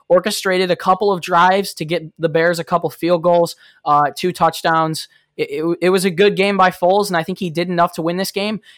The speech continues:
And he also proved to us that when he is in full control of this offense, he can do special things. He took control at the end of this game, and I think that's why the Bears won it. Uh, I said it again. I think his conversation there with Nagy on the sideline is going to be one of the defining moments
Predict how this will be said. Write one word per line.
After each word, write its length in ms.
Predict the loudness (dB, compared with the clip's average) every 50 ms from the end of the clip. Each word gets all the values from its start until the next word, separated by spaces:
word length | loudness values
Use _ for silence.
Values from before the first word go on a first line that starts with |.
| _
And 120 | -4 0 2
he 80 | 4
also 300 | 4 4 4 4 2 -2
proved 280 | 0 2 2 2 4 4
to 80 | 4 4
us 160 | 2 2 0
that 220 | -2 -2 -2 -2 _ _ _ _ -6
when 200 | -4 -2 -2 -2
he 220 | -2 -2 0 2
is 140 | 2 2 2
in 120 | 0 -2
full 260 | 0 0 2 2 2
control 380 | 2 -2 -4 0 2 4 4 4
of 60 | 2
this 140 | 0 0 0
offense, 480 | 2 2 2 2 0 -4 -6 -6 -8 -14 _ _ _ _
he 120 | -8 -6
can 140 | -4 -4 -4
do 100 | -4 -4
special 380 | -4 -2 -2 -2 -2 -2 -4
things. 320 | -6 -6 -8 -8 -8 -10 -10
He 120 | -10 -8
took 200 | -6 -6 -6 -4
control 340 | -6 -6 -2 0 2 2 2
at 60 | 0
the 100 | -2 -4
end 100 | -4 -4
of 60 | -4
this 140 | -4 -6 -6
game, 320 | -6 -6 -6 -6 -6 -8 -10 _ _ _ _
and 100 | -4 -4
I 40 | -4
think 200 | -2 -2 -4 -2
that's 160 | -2 -4 -2
why 160 | 0 0 0 0
the 80 | 0
Bears 300 | -2 -4 -4 -4 -4 -4
won 200 | -2 -2 0 -2
it. 120 | -2 -6 _ _ _ _ _ -6
Uh, 200 | -2 0 0 0 0
I 60 | -2
said 220 | -2 -2 0 0
it 80 | 0 0
again. 340 | 0 0 0 0 -2 -4 -8 _ _ _ _
I 100 | -12 -12
think 320 | -8 -6 -4 -4 -4 -6 -10 _ _ _
his 240 | -2 -2 -2 0
conversation 680 | 2 2 2 2 2 0 0 0 0 0 0 -2 -2 -2
there 180 | 0 0 0
with 140 | -2 -2 -2
Nagy 300 | -2 0 0 0 0 -2
on 100 | -2 -4
the 60 | -4
sideline 500 | -4 0 0 2 2 2 0 -2 -2 -4
is 80 | -6 -4
going 220 | -4 -4 -2 -2
to 60 | -4
be 100 | -4 -4
one 180 | -2 -2 -2 -2
of 80 | -2 -2
the 60 | -4
defining 540 | -6 -8 -8 -2 -2 0 0 0 -2 -4 -2
moments 420 | -2 -2 -2 -4 -4 -6 -10